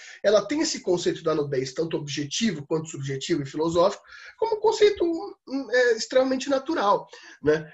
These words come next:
É, vejam a própria estrutura do Gênesis bíblico, né? A partir do momento, a primeira coisa que, é, Adão e Eva sentem ao sair do Éden é a vergonha pela nudez. E eles cobrem suas vergonhas,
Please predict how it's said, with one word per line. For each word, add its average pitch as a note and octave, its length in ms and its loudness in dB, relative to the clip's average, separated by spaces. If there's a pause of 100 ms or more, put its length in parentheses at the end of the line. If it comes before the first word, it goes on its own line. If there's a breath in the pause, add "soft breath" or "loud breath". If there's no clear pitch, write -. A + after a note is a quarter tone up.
(120)
É, D3+ 160 6
vejam D4 520 2
a F4 80 0
própria D4 420 2
estrutura C#4+ 380 -2
do D#4 160 2
Gênesis G3 500 4
bíblico, C3 460 -8
né? D3 120 -4 (320 loud breath)
A F#3+ 80 -2
partir A#3 360 2
do E4 100 2
momento, G3+ 480 4
a E3 100 -10
primeira D#4 720 0
coisa F3+ 560 2 (320 soft breath)
que, F#3 420 -8 (160)
é, F3+ 120 2
Adão F3 340 4
e A3+ 80 4
Eva G#3 240 4
sentem G#3 520 2
ao D#3 80 2
sair D3+ 260 -2
do G3+ 180 2
Éden F#3+ 340 2 (360 soft breath)
é G#3 120 2
a G3 60 4
vergonha F#3 580 2
pela D3+ 200 0
nudez. C4 640 -2 (200)
E - 80 -12
eles - 220 0
cobrem D3 440 0
suas E3+ 280 -4
vergonhas, C#4 640 -4